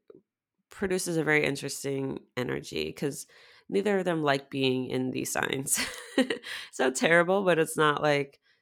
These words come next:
you know, they're not happy. They're not super happy here. Um, but again, they're ruling each other. So there's this, there's this sort of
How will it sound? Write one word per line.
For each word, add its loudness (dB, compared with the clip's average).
you -4
know, -2
they're 0
not 2
happy. 0
They're -2
not 2
super -2
happy -2
here. -6
Um, -4
but -2
again, 2
they're 2
ruling 2
each -2
other. 2
So -2
there's -4
this, -6
there's -2
this -2
sort 0
of -2